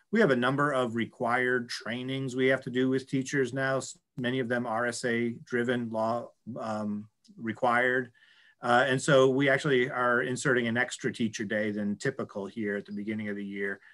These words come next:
And some of that would be for some of those required trainings. Um, and then the only other thing of note here, uh,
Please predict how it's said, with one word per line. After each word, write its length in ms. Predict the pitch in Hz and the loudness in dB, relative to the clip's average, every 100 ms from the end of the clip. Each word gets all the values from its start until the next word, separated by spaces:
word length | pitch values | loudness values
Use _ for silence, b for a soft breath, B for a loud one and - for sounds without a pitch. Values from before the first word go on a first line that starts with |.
| B | B
And 80 | 117 | -2
some 180 | 143 131 | 0 2
of 60 | |
that 160 | 113 107 | 0 0
would 120 | 104 | -2
be 120 | 107 | -2
for 160 | 101 101 | -4 -8
some 180 | - 104 | -6 -4
of 80 | |
those 220 | 101 98 104 | -2 -4 -4
required 440 | 90 107 98 95 | -8 -6 -6 -6
trainings. 600 | - 104 101 101 101 - _ _ _ _ _ - | -8 -8 -8 -8 -10 -16 _ _ _ _ _ -4
Um, 460 | 131 123 123 131 170 - - | 2 4 4 0 -8 -16 -6
and 140 | 139 147 | 0 4
then 300 | 156 156 156 | 6 6 6
the 120 | 160 | 6
only 200 | 254 254 | 6 4
other 180 | 170 135 | 4 4
thing 220 | 170 143 | 4 4
of 160 | 117 | 2
note 320 | 117 135 151 147 | 4 4 4 0
here, 500 | 143 127 120 123 143 | 2 4 4 2 0
uh, 280 | 135 127 | 0 2